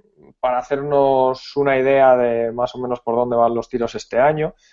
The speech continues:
Quizá no tenemos todavía el tiempo ni los partidos necesarios para juzgarlo, digamos, muy minuciosamente.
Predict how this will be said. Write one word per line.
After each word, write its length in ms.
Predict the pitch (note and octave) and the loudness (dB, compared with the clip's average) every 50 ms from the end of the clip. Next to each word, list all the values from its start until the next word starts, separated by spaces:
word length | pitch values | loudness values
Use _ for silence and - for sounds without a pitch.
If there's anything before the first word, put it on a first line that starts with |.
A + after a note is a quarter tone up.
| _ _ _ _ _ _ - | _ _ _ _ _ _ -4
Quizá 440 | - B2 A#2 - - C3+ C3 C3+ | -4 -4 -4 -2 0 0 2 2
no 200 | C#3+ C#3+ C#3 C#3 | 2 2 0 0
tenemos 1300 | C#3 C#3+ C#3 C#3 C#3 C#3 C3+ C3+ C3 C3 C3 C3 B2+ B2+ B2+ B2+ B2+ B2+ B2 A#2+ A#2+ B2 B2 - - _ _ | 2 0 2 2 2 2 2 2 4 4 4 4 4 4 4 4 4 4 4 2 2 0 -4 -8 -18 _ _
todavía 480 | - C3 B2+ B2+ B2 A#2+ B2+ C3 B2+ B2 | -2 0 2 2 2 2 2 2 2 0
el 180 | B2 A#2 A#2 | 0 -2 -6
tiempo 680 | - B2+ C3 B2+ B2+ B2+ B2 A#2+ - B2 B2 A#2+ A#2+ A#2+ | -6 -4 -4 -4 -4 -6 -10 -8 -6 -4 -2 -2 -2 -4
ni 120 | A#2+ A#2 | -6 -6
los 160 | A#2 A#2+ A#2 - | -8 -8 -8 -4
partidos 400 | - A#2+ A#2 - B2 B2+ B2 A#2 | -4 -4 -2 0 -2 -2 -2 -2
necesarios 560 | A#2+ A#2+ - - - - A#2 B2 A#2+ A2+ - | -2 -4 -6 -6 -2 -2 0 0 0 -4 0
para 180 | - A2+ A2 | 0 0 0
juzgarlo, 1300 | G#2+ - - G#2+ G#2+ A2 G#2 A2+ A#2+ A#2 A#2 A#2+ A2+ A2+ A2+ A2+ A2 G#2+ G#2 G#2 G#2+ G#2 G#2 G#2 G#2 G2+ - _ _ _ _ _ _ _ _ _ _ _ _ | 0 -2 -2 -2 -2 -2 0 0 2 2 0 0 0 0 0 0 0 -2 -2 -2 -2 -2 -2 -2 -4 -6 -8 _ _ _ _ _ _ _ _ _ _ _ _
digamos, 1040 | - - G#2+ A2 A2 A2+ A#2 A2+ A#2 A#2 A2+ A2 A2 A2 A2 G#2+ G#2+ G#2+ G#2+ - - | -20 -14 -8 -6 0 2 2 2 2 2 2 4 4 4 4 2 2 0 -2 -6 -10
muy 340 | - A2+ A#2 A#2+ B2 A#2+ A#2+ | -14 -12 -8 -6 -6 -6 -4
minuciosamente. 880 | A#2+ A#2 A#2 A#2 A2 - B2+ A#2+ - B2 B2+ D3+ D#3+ E3 D#3 F#3 F#3+ F#3+ | -6 -6 -6 -6 -4 -4 -4 -2 0 0 0 0 0 0 0 0 0 -2